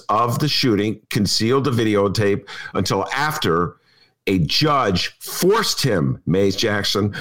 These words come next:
forced him to release it in a foia case, a Freedom of Information case.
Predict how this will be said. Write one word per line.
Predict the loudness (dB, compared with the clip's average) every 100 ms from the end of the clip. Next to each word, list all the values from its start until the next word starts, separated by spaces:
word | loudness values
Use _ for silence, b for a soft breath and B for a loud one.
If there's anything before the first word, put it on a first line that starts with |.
| B
forced | -10 -4 2 4 4 0 0
him | 2 2
to | 2 2
release | 2 2 0 2
it | 2
in | 2 0
a |
foia | 0 0 0 2 0 -2 B B
case, | -2 0 2 0
a | -2
Freedom | 0 2 2
of | 2
Information | 0 2 2 0 -2
case. | 0 0 0 -2